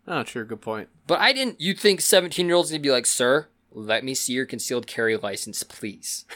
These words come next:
Speaker 2: I'm not gonna do that. All I saw was a gun, and I was like, "Band three." And basically what happened is, since daughter couldn't ride, dad flashed a gun, and it freaked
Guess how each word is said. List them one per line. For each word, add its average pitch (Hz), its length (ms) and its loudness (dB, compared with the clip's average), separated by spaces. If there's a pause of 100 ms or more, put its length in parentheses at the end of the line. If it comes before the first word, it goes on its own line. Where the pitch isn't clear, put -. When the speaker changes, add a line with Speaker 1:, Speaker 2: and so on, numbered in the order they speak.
(100)
Speaker 2:
I'm 220 120 2
not 254 180 4
gonna 185 160 4
do 147 240 2
that. 131 340 4 (340)
All 185 200 8
I 220 80 8
saw 214 260 6
was 208 140 6
a 185 60 6
gun, 202 320 6
and 139 120 -4
I 135 120 2
was 135 120 2
like, 113 340 2
"Band 139 300 4
three." 107 380 -4 (540)
And 120 600 2 (1160)
basically 160 420 4
what 139 160 2
happened 139 400 2
is, 107 540 -4
since 120 460 -2
daughter 151 280 4
couldn't 139 220 -2
ride, 120 340 4
dad 113 280 4
flashed 113 340 -2
a - 20 -10
gun, 104 340 -2
and 104 160 -8
it 120 100 -8
freaked 123 360 -4